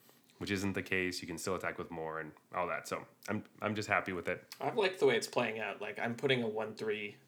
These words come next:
Speaker 2: Vigilance in my aggro decks, and, like,
Speaker 1: Mm-hmm.
Speaker 2: it's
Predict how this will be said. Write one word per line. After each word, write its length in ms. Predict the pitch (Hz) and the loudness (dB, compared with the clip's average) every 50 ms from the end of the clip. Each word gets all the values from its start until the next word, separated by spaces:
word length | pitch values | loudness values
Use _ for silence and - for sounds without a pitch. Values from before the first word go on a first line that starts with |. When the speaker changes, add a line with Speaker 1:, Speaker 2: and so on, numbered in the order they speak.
| - - | -4 0
Speaker 2:
Vigilance 640 | 110 107 101 - 104 104 101 95 92 - - - - - - | 0 0 0 0 -4 -4 -6 -6 -8 -8 -10 -10 -10 -8 -6
in 180 | - 110 104 104 | -6 -6 -6 -6
my 280 | 98 90 95 98 - - - - 117 | -10 -10 -10 -12 -12 -12 -6 -2 -2
aggro 340 | 101 101 98 - - - | 0 0 -2 -4 -6 -6
decks, 480 | 92 87 - - 101 - - - - - - | -6 -6 -6 -6 -6 -8 -8 -10 -10 -10 -14
and, 80 | - - - - - - | -16 -16 -16 -10 -4 -2
like, 100 | 107 98 | -2 0
Speaker 1:
Mm-hmm. 200 | 120 98 92 95 92 - - - - - - - - | 0 0 0 -2 -4 -8 -12 -18 -20 -20 -18 -14 -12
Speaker 2:
it's 180 | - - - | -12 -12 -12